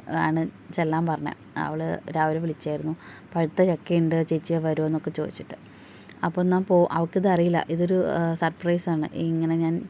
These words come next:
പൈനാപ്പിൾ പച്ചടി ഉണ്ടാക്കുന്ന അവളുടെ മൈൻഡിൽ പോലും ഉണ്ടാവില്ല. അപ്പോൾ വേഗം ഉണ്ടാക്കി തീർക്കുകയും വേണം. അപ്പോൾ റിംഗ് ലൈറ്റൊന്നും എടുക്കാൻ ഞാൻ പോയില്ല. ഓക്കെ, വെള്ള പ്രകാശത്തിൽ ഉള്ള ട്രൈപോഡൊക്കെ വെച്ച് അഡ്ജസ്റ്റ് ചെയ്യുന്നു കേട്ടോ നമ്മൾ.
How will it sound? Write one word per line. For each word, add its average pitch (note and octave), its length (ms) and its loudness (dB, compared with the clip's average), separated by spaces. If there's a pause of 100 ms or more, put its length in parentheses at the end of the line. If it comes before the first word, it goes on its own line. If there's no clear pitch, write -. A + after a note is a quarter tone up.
(120)
പൈനാപ്പിൾ E3 320 -2
പച്ചടി F3 280 -4
ഉണ്ടാക്കുന്ന F3 360 -2
അവളുടെ E3+ 280 -2 (480)
മൈൻഡിൽ G#3 420 4
പോലും F3+ 280 4
ഉണ്ടാവില്ല. D3 480 -2 (640)
അപ്പോൾ F#3 340 -4 (400)
വേഗം F3+ 300 2
ഉണ്ടാക്കി F#3+ 400 2
തീർക്കുകയും E3+ 420 0
വേണം. D#3 180 0
അപ്പോൾ E3+ 280 -4 (440)
റിംഗ് E3+ 200 4
ലൈറ്റൊന്നും E3+ 380 4
എടുക്കാൻ D#3+ 340 0
ഞാൻ D#3 240 0
പോയില്ല. D3 480 -2 (300)
ഓക്കെ, D#3+ 180 -6
വെള്ള D#3 320 0
പ്രകാശത്തിൽ D#3+ 720 -4 (100)
ഉള്ള D#3 200 -4
ട്രൈപോഡൊക്കെ D#3 580 -6
വെച്ച് D3+ 160 -6
അഡ്ജസ്റ്റ് - 360 -8
ചെയ്യുന്നു - 240 -4
കേട്ടോ D2+ 180 -6
നമ്മൾ. D#2+ 280 -4